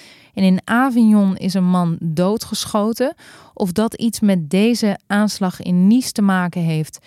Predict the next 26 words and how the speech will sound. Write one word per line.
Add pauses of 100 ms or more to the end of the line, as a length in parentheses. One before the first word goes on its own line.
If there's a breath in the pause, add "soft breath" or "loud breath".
(320 soft breath)
is
nog
niet
zeker.
En,
eh,
ja,
dit
allemaal
terwijl
het
land
nog
aan
het
bijkomen
is
van
de
schok
na
de
moord
op
docent
Samuel